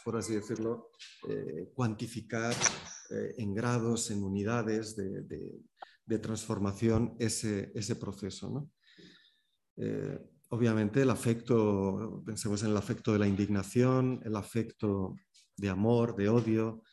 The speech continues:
pero también los afectos, de, de, de, los afectos vinculados a la dimensión, eh, de la transformación y la salida del territorio, ¿no? Los afectos nómadas no los mismos, los mismos que los afectos sedentarios.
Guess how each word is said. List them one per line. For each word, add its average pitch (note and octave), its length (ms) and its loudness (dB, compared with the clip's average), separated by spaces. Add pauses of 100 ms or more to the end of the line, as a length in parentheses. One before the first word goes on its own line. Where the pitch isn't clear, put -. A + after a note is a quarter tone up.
(460)
pero A2+ 140 2
también A2+ 340 4
los C#3 160 2
afectos, B2+ 640 0
de, G#2+ 80 -2
de, A2+ 320 -4
de, - 240 -14
los A2+ 160 -4
afectos A2+ 640 0
vinculados G#2+ 680 0
a G#2 140 -4
la G2+ 140 -2
dimensión, G#2 800 -2
eh, G#2+ 300 -8 (640)
de A2 200 0
la G#2 140 2
transformación A2 1080 -2
y G2+ 260 -4
la F#2+ 380 -6
salida A2 480 -2
del F2+ 140 -6
territorio, G2 600 -14
¿no? B2+ 220 -12 (520)
Los - 140 -10
afectos G2 540 -4
nómadas G#2 640 2
no G2+ 160 -2
los G2 260 -6
mismos, A2 580 -6
los G#2 200 -4
mismos G#2+ 300 0
que A2 100 -6
los G2 120 -4
afectos G2+ 380 -8
sedentarios. G#2+ 800 -4